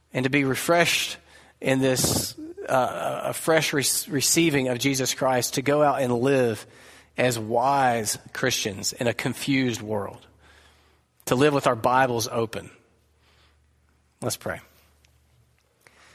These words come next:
Father, I thank you for your word and that you have given us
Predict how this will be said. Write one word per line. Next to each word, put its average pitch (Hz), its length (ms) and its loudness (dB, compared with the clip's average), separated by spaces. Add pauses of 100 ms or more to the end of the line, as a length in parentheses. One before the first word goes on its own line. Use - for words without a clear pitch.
(360)
Father, 139 280 6
I 131 40 6
thank 165 240 2
you 147 80 2
for - 160 0
your 135 140 2
word 127 420 2
and 117 300 0
that 113 260 2
you 127 220 0
have 117 220 -2
given 120 260 0
us - 440 0